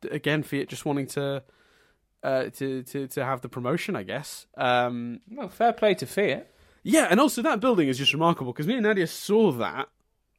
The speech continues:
Speaker 1: No, made no connection to this movie. Obviously, I don't remember it anyway. Nadia just didn't remember that specific element. It's like, it's only a couple of shots in the movie. When we were watching it, we both went, "Oh, oh, we know what that is! We know what that is!" <laughs> Because we'd seen it in the exhibit. We got very excited. <laughs>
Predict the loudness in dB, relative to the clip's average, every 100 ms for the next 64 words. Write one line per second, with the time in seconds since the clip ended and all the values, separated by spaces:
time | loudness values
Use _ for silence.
0 | _ _ _ _ -2 4 8 8 8 4
1 | 6 8 8 6 2 -2 -6 -4 -2 -2
2 | -2 -2 4 4 4 -2 -6 -4 -4 -6
3 | -6 -6 -4 -4 -10 -10 -10 -8 -8 -8
4 | -8 -8 -10 -12 -12 -10 -4 -4 -4 -10
5 | -16 -12 -8 -6 -4 -6 -8 -10 -6 -6
6 | -6 -4 -2 -2 -2 2 4 8 8 8
7 | 4 4 2 2 2 2 4 6 4 6
8 | 8 8 8 8 10 8 8 6 4 -2
9 | 2 6 8 8 8 6 6 2 -10 -10
10 | 0 4 4 2 4 4 6 0 0 2
11 | 4 4 2 2 2 2 2 2 4 2
12 | 0 -2 -2 2 2 2 -4 -8 -6 -4
13 | -6 -8 -14 -10 -2 -2 0 -4 -4 0